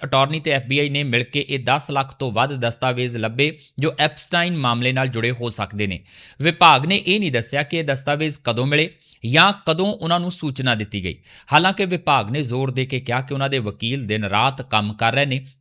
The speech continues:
ਤਾਂ ਜੋ ਇਹਨਾਂ ਦਸਤਾਵੇਜ਼ਾਂ ਦੀ ਸਮੀਖਿਆ ਕੀਤੀ ਜਾ ਸਕੇ ਅਤੇ ਕਾਨੂੰਨ ਮੁਤਾਬਕ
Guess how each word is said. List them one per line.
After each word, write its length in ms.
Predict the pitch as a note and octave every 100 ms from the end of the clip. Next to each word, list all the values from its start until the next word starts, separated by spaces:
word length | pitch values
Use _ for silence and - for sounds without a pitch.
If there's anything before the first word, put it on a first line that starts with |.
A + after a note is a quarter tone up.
| -
ਤਾਂ 140 | D3+
ਜੋ 160 | D#3 F3+
ਇਹਨਾਂ 220 | D#3 D#3+
ਦਸਤਾਵੇਜ਼ਾਂ 600 | C3 C3 C#3 B2 A#2 C#3
ਦੀ 100 | C#3+
ਸਮੀਖਿਆ 440 | C3+ A2+ A2 -
ਕੀਤੀ 320 | B2 A2+ G#2+ A#2+
ਜਾ 160 | B2
ਸਕੇ 420 | B2+ C3+ C#3+ C3 C3 - -
ਅਤੇ 160 | D#3 F3+
ਕਾਨੂੰਨ 380 | F3+ E3 D#3+ F#3
ਮੁਤਾਬਕ 680 | D3 B2 A#2+ C#3+ B2+ D#2